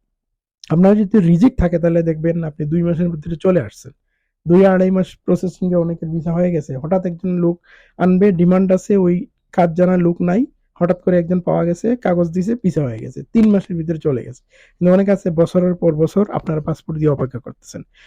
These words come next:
তো তাদের ক্ষেত্রে আমার একটা পরামর্শ হচ্ছে, ধৈর্য ধরুন, ধৈর্য হারাবেন না, কারণ আপনার রিজিক থাকলে আপনি যাবেনই।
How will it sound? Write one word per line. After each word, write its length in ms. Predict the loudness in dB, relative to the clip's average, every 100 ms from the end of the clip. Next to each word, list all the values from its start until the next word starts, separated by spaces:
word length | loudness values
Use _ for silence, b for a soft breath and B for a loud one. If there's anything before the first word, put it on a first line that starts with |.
| b
তো 60 | 0
তাদের 240 | 4 4
ক্ষেত্রে 260 | 4 4 4
আমার 220 | 4 4
একটা 180 | 2 0
পরামর্শ 400 | -4 -2 -2 -4
হচ্ছে, 300 | -8 -6 -8 -8 _
ধৈর্য 260 | -4 2 2
ধরুন, 300 | 4 2 0 -4 _
ধৈর্য 240 | -4 0
হারাবেন 380 | 0 0 -2 -2
না, 200 | -2 -4 -8 b b _
কারণ 160 | -4 -4
আপনার 240 | 0 0
রিজিক 300 | 2 4 4 2
থাকলে 280 | -2 2 2
আপনি 180 | 2 2
যাবেনই। 500 | 0 0 -4 -6